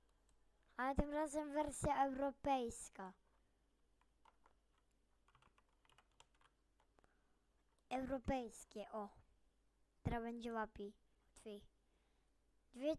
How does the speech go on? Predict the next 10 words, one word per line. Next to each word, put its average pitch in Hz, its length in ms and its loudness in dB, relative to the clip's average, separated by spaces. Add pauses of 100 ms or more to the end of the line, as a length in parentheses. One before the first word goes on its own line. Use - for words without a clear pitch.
(140)
dwie 269 240 0
minuty 311 440 -2
trzydzieści. 254 640 0 (400)
No 247 140 -4
to 359 140 8
musi 415 360 6
być 269 220 -4
Wielka 254 340 -2
Brytania. 226 680 -4 (1700)
O! 277 320 8